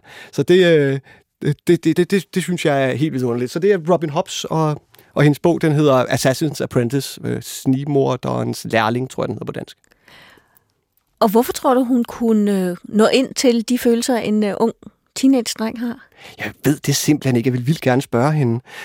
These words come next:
Speaker 1: Øh, jeg går ud fra hendes beskrivelser af, af, af, af kvinders tilgang til det, også sidder lige i skabet, for hun skriver bare vildt godt. Øh,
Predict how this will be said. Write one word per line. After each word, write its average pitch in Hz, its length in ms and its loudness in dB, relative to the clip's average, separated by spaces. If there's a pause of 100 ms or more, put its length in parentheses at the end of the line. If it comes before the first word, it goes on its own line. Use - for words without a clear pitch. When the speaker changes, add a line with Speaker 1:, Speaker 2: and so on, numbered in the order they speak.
Speaker 1:
Øh, 147 260 4
jeg 151 100 4
går 170 100 0
ud 214 180 0
fra 165 160 0
hendes 151 300 4
beskrivelser 147 560 0
af, 117 140 0 (160)
af, 135 340 0
af, 135 180 -2
af 139 140 -2
kvinders 233 360 4
tilgang 139 380 0
til 135 120 0
det, 120 120 0
også 170 280 0
sidder 131 300 -2
lige 131 180 -2
i 135 40 -2
skabet, 127 380 0
for 127 80 -2
hun 135 60 2
skriver 175 220 4
bare 135 180 0
vildt 156 180 -4
godt. 143 220 0 (360)
Øh, 131 120 2